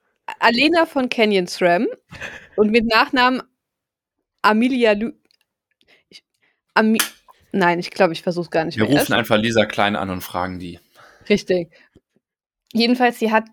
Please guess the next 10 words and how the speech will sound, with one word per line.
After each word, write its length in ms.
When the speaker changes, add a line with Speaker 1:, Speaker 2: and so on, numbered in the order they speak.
Speaker 1:
beim 180
Giro 280
Donne, 340
ich 140
glaub, 160
zweitausendneunzehn 920
mal 80
eine 220
Etappe 400
gewonnen 480